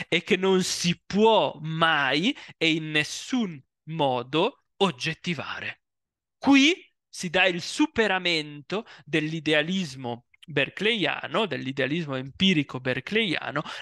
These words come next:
nel nuovo idealismo, nell'attualismo gentiliano. L'io non è atto compiuto, non è mai oggetto, ma è sempre atto in atto, sempre spettatore e mai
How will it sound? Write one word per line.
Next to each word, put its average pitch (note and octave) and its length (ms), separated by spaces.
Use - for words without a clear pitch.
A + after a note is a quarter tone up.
nel D#3+ 200
nuovo E3+ 560
idealismo, C#3+ 720
nell'attualismo C3+ 1120
gentiliano. A#2+ 920
L'io A3 560
non D#3 240
è E3+ 180
atto E3+ 420
compiuto, G#3+ 720
non D#3+ 160
è D3 60
mai D#3+ 400
oggetto, D3 1080
ma C#3 140
è C3 80
sempre G#3+ 1040
atto - 680
in B2+ 280
atto, - 720
sempre G#3 560
spettatore D#3 1120
e F#3 120
mai E3 300